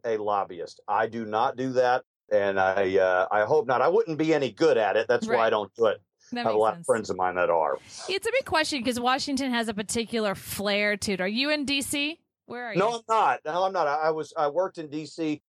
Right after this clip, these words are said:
Speaker 1: from two thousand and five, January of two thousand and five, until March, April of two thousand and eleven.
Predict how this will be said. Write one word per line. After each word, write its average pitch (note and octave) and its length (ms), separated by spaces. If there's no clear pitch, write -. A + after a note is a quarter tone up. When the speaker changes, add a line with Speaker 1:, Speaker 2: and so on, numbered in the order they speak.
Speaker 1:
from C3 180
two E3 200
thousand C#3 480
and A#2+ 160
five, B2+ 440
January A#2+ 640
of G#2 80
two A#2+ 160
thousand A2+ 440
and G#2 120
five, A2+ 440
until G#2 460
March, B2 720
April A2+ 720
of G2+ 200
two A#2 160
thousand G#2 800
and G2 500
eleven. A#2 720